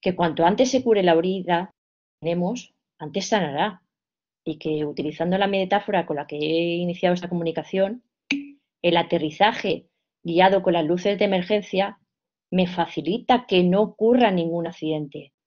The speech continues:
Que los pasajeros lleguemos sanos y salvos. Que más allá de utilizar los cinturones de seguridad y que los bomberos estén preparados por si acaso, que finalmente no los utilice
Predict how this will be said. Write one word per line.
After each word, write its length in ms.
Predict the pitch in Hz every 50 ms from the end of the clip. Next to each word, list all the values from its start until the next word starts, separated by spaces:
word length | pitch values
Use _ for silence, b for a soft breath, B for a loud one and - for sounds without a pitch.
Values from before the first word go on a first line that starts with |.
| _ _ _ _ _ _ _
Que 120 | - 208
los 140 | 196 190 -
pasajeros 540 | - 190 185 180 180 - 220 233 285 311 285
lleguemos 600 | 254 226 196 214 226 226 196 170 160 - - -
sanos 640 | 226 254 320 359 392 427 427 - - - - _ -
y 100 | 190 180
salvos. 680 | - - 185 175 160 147 143 143 135 - - - _ _ _ _ _ _ _ _ _ _ _ _
Que 120 | - 180
más 200 | 175 185 196 -
allá 200 | 269 277 277 277
de 80 | 269 269
utilizar 400 | 262 262 247 226 214 220 220 214
los 160 | 208 202 185
cinturones 480 | 196 190 180 180 170 165 185 185 185 175
de 80 | 180
seguridad 580 | 180 - 160 151 156 151 151 151 165 175 185 180
y 80 | 180 180
que 100 | 180 165
los 180 | 160 160 151 147
bomberos 400 | 147 151 170 180 180 185 180 -
estén 240 | - 175 175 175
preparados 680 | - 165 160 160 156 160 165 160 151 - - - _ _ _ _ _ _ _ _ _ -
por 200 | 247 247 240 240
si 160 | - - 165
acaso, 580 | 151 - - 185 185 - - 170 170 196 - _ _ _ _ _ _ _ _ _
que 100 | - 226
finalmente 440 | - 208 202 208 220 240 247 247 262
no 220 | 247 233 240 240
los 160 | 247 247 247 -
utilice 600 | 190 190 196 190 202 190 - 185 190 220 -